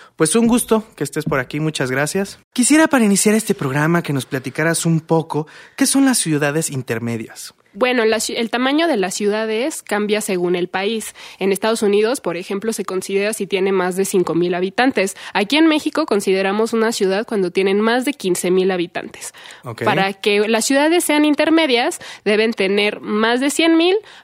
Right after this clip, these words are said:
Speaker 2: pero menos de un millón de habitantes. A eso le llamamos una ciudad intermedia.
Speaker 1: Tengo una duda. ¿Tú sabes cuántas personas aproximadamente viven en San Juan del Río?
Speaker 2: En San Juan del Río viven alrededor de, eh, doscientos cincuenta mil.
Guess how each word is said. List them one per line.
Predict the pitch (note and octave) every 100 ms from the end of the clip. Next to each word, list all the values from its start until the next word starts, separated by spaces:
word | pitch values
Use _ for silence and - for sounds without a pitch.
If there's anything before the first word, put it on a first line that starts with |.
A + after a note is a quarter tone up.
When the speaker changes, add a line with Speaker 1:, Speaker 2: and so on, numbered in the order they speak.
| -
Speaker 2:
pero | A3+ G3
menos | G#3 A#3 A3+ A#3
de | G3+
un | G3
millón | F#3 F3
de | E3+
habitantes. | E3+ - - - - -
A | G3+ G3
eso | G#3+ A3+
le | G3+
llamamos | E3+ E3+ E3+ F3 F#3 F#3+ -
una | F#3+ E3+
ciudad | - -
intermedia. | F3 - - - - B3
Speaker 1:
Tengo | C4 D4
una | A3+ E3
duda. | C#3+ A#2+ A2 - -
¿Tú | A3+
sabes | C4+ C4 C4 -
cuántas | G3+ G#3 A#3 A3+
personas | F#3 F3 F#3 F#3+
aproximadamente | F3+ D#3 C#3+ D3+ D#3+ D#3+ D#3+ D3+ D#3
viven | C#3+ D3+ D#3
en | C3
San | A#2 A#2+
Juan | B2 B2
del | B2+
Río? | D#3 G#3+ - -
Speaker 2:
En | B3+ B3+ C4
San | C#4 C4+
Juan | E4+
del | G4+
Río | G4 F4+
viven | F4 F4 E4+ F4+ E4 -
alrededor | A#3+ A3 A3 A3+ B3
de, | C#4 C#4+ C#4+ C#4 - _ _
eh, | G#3 G3
doscientos | F#3+ G#3 B3+ A#3+ C4
cincuenta | A3+ F#3+ F#3 F#3
mil. | F#3+ F#3 G#3